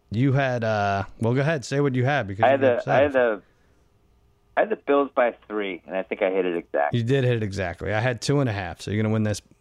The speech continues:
Speaker 1: win that by a half a point. Bills by three on the road.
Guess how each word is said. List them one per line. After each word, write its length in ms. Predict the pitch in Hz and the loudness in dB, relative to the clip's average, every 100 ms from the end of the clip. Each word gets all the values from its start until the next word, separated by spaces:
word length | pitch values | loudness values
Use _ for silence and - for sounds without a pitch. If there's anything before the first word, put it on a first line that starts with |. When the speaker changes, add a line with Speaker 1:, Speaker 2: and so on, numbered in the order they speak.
| - | -14
Speaker 1:
win 300 | - 123 127 | -6 0 0
that 180 | 113 98 | 0 -2
by 140 | 101 | -2
a 60 | 95 | -2
half 240 | 101 95 | -2 -4
a 60 | 92 | -6
point. 360 | - 82 82 | -6 -8 -8
Bills 240 | - 120 110 | -2 -2 -2
by 220 | 101 101 | -2 -4
three 260 | - 98 95 | -4 -4 -4
on 140 | 87 | -4
the 80 | 85 | -6
road. 320 | 80 78 95 | -6 -8 -10